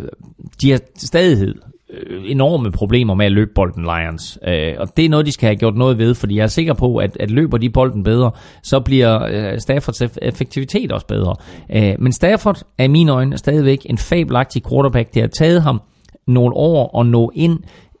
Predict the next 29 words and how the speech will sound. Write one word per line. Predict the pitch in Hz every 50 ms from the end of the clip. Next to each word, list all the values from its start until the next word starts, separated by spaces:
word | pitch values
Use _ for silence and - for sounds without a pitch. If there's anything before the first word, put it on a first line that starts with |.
| -
øh, | 113 110 104 107 107 104 110 104 104 - -
altså | 110 110 117
i, | 120 117 127 - - 131 123
i | - - 117
min | 127 147 143 123
optik, | 113 - - - - 143 147 143
og, | 127 120 -
og, | - 117 120 -
og | - 123
nå | 131 143 170 180 175 160
dertil, | - 143 131 117 - - 139 135
hvor | 131 123
jeg | 110 107
betragter | 107 101 - - 131 147 - - 113
ham | 101 104 98
som | 107 101
en | 101
fabelagtig | - - 135 127 117 107 110 - - 110 -
quarterback. | 117 123 - 117 104 110 - -
Men | 107 104 104
hold | 104 120 120
op, | - 143 160 -
hvor | 156 123
jeg | 113 113
synes, | - - 135 139 139 - - -
at | -
han | 104 120 131 127
er | 120
god, | - 135 135 135